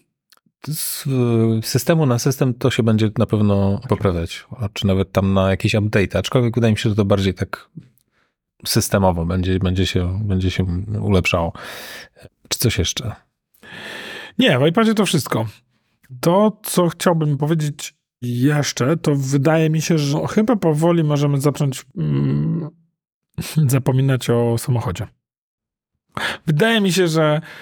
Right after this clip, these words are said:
Speaker 2: Tesla się nie chce przyznać do tego, że samochody samojezdne są nie do zrobienia. I,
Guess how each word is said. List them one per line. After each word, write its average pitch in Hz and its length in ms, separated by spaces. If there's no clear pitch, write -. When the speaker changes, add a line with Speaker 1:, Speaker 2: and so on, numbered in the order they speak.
Speaker 2:
Tesla 190 340
się 175 120
nie 165 100
chce 160 140
przyznać 156 380
do 143 60
tego, 147 260
że 139 120
samochody 139 460
samojezdne 139 540
są 147 140
nie 147 120
do 143 60
zrobienia. 135 580
I, 165 440